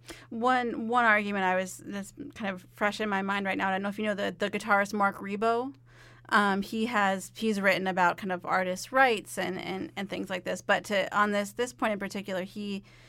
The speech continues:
his argument is that, um, some of these, these barriers to entry are k-, kind of restricting certain groups from entering the,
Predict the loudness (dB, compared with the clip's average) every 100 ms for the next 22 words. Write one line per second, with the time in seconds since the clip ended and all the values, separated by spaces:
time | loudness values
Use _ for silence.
0 | -16 0 6 6 6 2 2 0 0 0
1 | -2 -8 -20 -20 -2 2 4 4 2 2
2 | 4 4 2 0 0 -2 -4 -8 -8 -4
3 | 2 4 4 2 -2 -4 -4 -2 -4 -4
4 | -2 0 0 2 4 2 -2 -6 -10 -8
5 | -2 0 0 -4 -18 -20 -20 0 2 2
6 | 2 2 2 -2 -2 -4 0 0 0 -4
7 | -6 -6 -6 -6 -4 -2 0 0 0 -2
8 | 0 0 0 0 -2